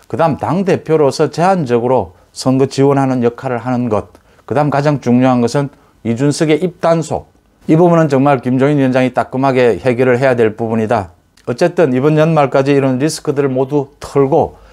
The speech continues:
이제 새해부터는 지지율 반등에 나서야 한다. 공약을 통해서 국가 비전,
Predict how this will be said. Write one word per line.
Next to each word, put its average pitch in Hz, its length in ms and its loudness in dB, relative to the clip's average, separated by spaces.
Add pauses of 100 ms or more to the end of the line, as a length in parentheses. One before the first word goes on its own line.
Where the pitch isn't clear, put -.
(100)
이제 143 120 -2
새해부터는 151 920 0 (200)
지지율 151 420 2
반등에 123 480 0
나서야 117 420 2
한다. 90 320 -4 (760)
공약을 180 640 4
통해서 147 680 -2
국가 151 360 -4
비전, 147 400 -2